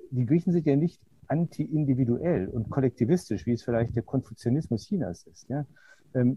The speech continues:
sondern es ist ja nun gerade ihre Besonderheit, das sieht man ja auch in ihrer bildenden Kunst,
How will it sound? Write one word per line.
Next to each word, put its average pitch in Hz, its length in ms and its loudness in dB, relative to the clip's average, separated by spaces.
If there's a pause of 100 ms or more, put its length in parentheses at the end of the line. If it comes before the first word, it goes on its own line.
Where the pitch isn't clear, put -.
(140)
sondern 131 560 2
es - 160 -10
ist 185 180 -2
ja 156 80 0
nun 143 140 2
gerade 135 220 0
ihre 127 160 2
Besonderheit, 104 760 -2
das 110 120 -8
sieht - 160 -6
man 110 120 -2
ja 117 80 0
auch 117 80 -2
in 117 60 0
ihrer 110 200 -2
bildenden 117 400 0
Kunst, - 380 -6